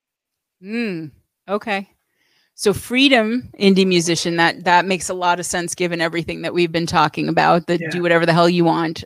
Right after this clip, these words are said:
Speaker 1: and then sonic therapy. And now,
Speaker 2: Mm.
Speaker 1: why is that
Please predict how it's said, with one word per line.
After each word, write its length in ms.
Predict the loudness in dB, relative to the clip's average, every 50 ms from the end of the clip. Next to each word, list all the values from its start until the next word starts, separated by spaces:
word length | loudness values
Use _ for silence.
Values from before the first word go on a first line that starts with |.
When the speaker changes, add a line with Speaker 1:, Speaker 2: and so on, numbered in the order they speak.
| -6 -4
Speaker 1:
and 180 | -2 -2 0 2
then 300 | 2 2 2 0 -4 -6
sonic 520 | -4 -4 -2 0 0 0 0 -2 -4 -6
therapy. 640 | -2 -2 -2 0 -2 -2 -2 -4 -4 -4 -6 -12 _ _ -4
And 300 | -2 -2 2 2 2 4
now, 180 | 4 4 4
Speaker 2:
Mm. 180 | 2 0 -4 -6 -10 _ _ _ _ _ -8
Speaker 1:
why 540 | 0 2 4 4 4 4 2 2 0 -2 -2
is 300 | -2 -2 -2 -2 -4 -2
that 580 | 0 2 2 2 2 0 -2 -4 -10 -16 -16 -16